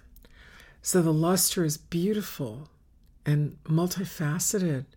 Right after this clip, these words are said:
multicolored, kind of an ivory color with little bits of white and copper, and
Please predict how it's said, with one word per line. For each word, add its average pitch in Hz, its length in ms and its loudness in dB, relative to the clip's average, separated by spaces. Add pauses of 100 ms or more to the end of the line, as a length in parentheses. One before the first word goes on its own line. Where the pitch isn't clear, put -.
(380)
multicolored, 143 880 -8 (600)
kind 139 180 -6
of 135 80 -6
an 135 160 -10
ivory 143 640 -4 (520)
color 131 460 -8 (640)
with 135 180 -10
little 139 300 -6 (280)
bits 147 320 -2
of 131 180 -8
white 135 400 -2
and 127 400 -8
copper, 127 640 -8
and 127 260 -14